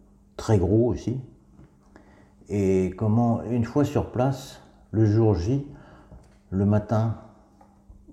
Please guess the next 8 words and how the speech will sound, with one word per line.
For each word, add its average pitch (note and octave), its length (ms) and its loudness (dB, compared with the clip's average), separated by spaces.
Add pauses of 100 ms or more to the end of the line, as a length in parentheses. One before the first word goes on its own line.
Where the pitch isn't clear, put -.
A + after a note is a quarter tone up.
du F#2 180 -2
premier F#2 340 -4
jour, B2+ 440 -2 (680)
je F2+ 140 2
monte A#2+ 340 4
sur A2 200 -4
mon G#2 180 2
bloc G#2+ 400 -2